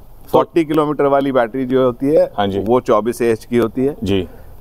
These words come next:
Speaker 1: जो एटी किलोमीटर वाली होती है, वो बयालीस एएच की होती
Speaker 2: जी।
Speaker 1: है।
Speaker 2: तो सर जो आपकी जो ये बैटरी है,
Speaker 1: हम्म।
Speaker 2: एक, एक से चालीस किलोमीटर चलती है,
Speaker 1: हम्म।
Speaker 2: एक चलती है अस्सी किलोमीटर।
Speaker 1: हम्म।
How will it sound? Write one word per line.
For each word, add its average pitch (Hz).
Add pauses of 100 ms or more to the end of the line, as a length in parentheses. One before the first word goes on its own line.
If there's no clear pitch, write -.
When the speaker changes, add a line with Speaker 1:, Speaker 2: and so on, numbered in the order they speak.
Speaker 1:
जो 120
एटी 120
किलोमीटर 123
वाली 120
होती 120
है, 147
वो 117
बयालीस 87
एएच 71
की 78
होती 73
Speaker 2:
जी। 90
Speaker 1:
है। -
Speaker 2:
तो 160
सर 175
जो 170 (220)
आपकी 139
जो 151
ये 120
बैटरी 104
है, 123
Speaker 1:
हम्म। 87
Speaker 2:
एक, 117
एक 139
से 156
चालीस 127
किलोमीटर 143
चलती 143
है, 151
Speaker 1:
हम्म। 98
Speaker 2:
एक 131
चलती 139
है -
अस्सी 120
किलोमीटर। 92
Speaker 1:
हम्म। 80